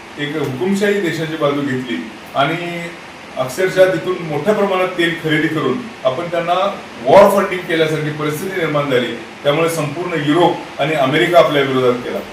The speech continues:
अशा पद्धतीनं हळूहळू संपूर्ण जग हे भारताच्या विरोधात गेलेलं आहे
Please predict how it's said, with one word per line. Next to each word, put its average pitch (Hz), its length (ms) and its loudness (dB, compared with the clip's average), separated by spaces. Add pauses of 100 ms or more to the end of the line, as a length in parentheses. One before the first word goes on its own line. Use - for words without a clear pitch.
(220)
अशा 131 220 2
पद्धतीनं 165 520 0
हळूहळू 156 440 4
संपूर्ण 151 400 -4 (220)
जग 156 160 8 (320)
हे 156 60 -2
भारताच्या 147 640 4
विरोधात 143 440 4 (100)
गेलेलं 104 260 -6
आहे - 100 -10